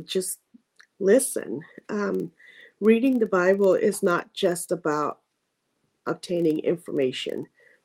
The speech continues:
which you will get that, but it's not just about that.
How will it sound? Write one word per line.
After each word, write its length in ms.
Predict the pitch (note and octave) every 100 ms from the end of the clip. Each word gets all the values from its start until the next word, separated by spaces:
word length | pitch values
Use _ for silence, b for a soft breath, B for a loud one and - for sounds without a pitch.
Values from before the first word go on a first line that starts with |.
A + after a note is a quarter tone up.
| -
which 300 | G3+ - -
you 160 | F3+ G#3+
will 100 | G3
get 280 | F#3 F3 -
that, 300 | F2+ F2+ - _ _ _ _ -
but 100 | C#4
it's 180 | C4+
not 240 | C4+ A#3 -
just 300 | A3 G3 -
about 320 | E3 B2 -
that. 300 | F#2+ E2 -